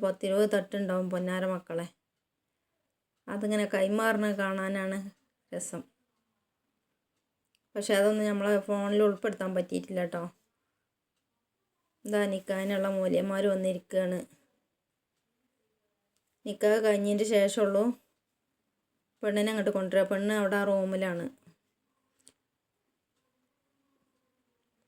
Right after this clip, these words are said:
അതേമാതിരി തന്നെ പെണ്ണിനെ ചെക്കൻ്റെ ആൾക്കാർക്ക് ഏൽപ്പിച്ചു കൊടുക്കണതും അതും ഒരു രസമാണ് കാണാൻ. ഇതാ അതിനുള്ള തട്ടുകളാണ് ട്ടോ കുറച്ചാ പോണത്. മുഴുവനും കൂടി ഒന്നും ഉൾപ്പെടുത്താൻ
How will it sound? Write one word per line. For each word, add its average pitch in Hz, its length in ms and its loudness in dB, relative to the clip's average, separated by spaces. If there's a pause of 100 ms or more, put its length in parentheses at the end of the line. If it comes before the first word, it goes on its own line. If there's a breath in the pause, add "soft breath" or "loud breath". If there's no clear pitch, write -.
(280)
അതേമാതിരി 196 500 2
തന്നെ 208 220 2
പെണ്ണിനെ 196 360 0 (1400)
ചെക്കൻ്റെ 202 380 -2
ആൾക്കാർക്ക് 202 500 2 (120)
ഏൽപ്പിച്ചു 208 300 2
കൊടുക്കണതും 202 460 2
അതും 196 280 0
ഒരു 202 140 2 (440)
രസമാണ് 196 500 -2
കാണാൻ. 185 300 -4
ഇതാ 196 120 -2 (540)
അതിനുള്ള 208 320 2 (140)
തട്ടുകളാണ് 208 580 0
ട്ടോ 202 160 2
കുറച്ചാ 196 300 -2 (100)
പോണത്. 190 360 0 (560)
മുഴുവനും 202 440 0
കൂടി 220 160 4
ഒന്നും 214 160 0
ഉൾപ്പെടുത്താൻ 196 400 -2